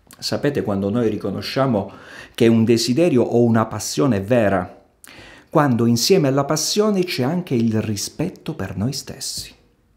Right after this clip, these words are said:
Questo è l'unico modo per riconoscere una passione vera, distinguendola da una fantasia distruttiva che ci porta lontano da noi stessi. Il desiderio che viene attivato nella vittima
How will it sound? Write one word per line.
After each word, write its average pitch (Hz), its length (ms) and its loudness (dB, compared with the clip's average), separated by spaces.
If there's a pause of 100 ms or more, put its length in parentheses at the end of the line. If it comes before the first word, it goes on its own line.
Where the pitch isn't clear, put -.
(500)
Questo 147 340 -4
è - 20 0
l'unico 117 400 0
modo 95 320 2
per 92 200 -2
riconoscere 92 680 -6
una 85 160 -6
passione 104 600 -4
vera, 98 460 -4 (300)
distinguendola 156 1120 2
da 117 120 2
una 165 180 4
fantasia 131 500 0
distruttiva 107 1000 0 (380)
che 151 140 -4
ci 165 180 0
porta 190 420 0
lontano 98 680 -2
da 92 120 -4
noi 90 120 -4
stessi. - 680 -12 (1700)
Il 135 160 -4
desiderio 156 640 2
che 107 140 -2
viene 156 220 2
attivato 117 560 -2
nella 101 240 0
vittima 92 800 -6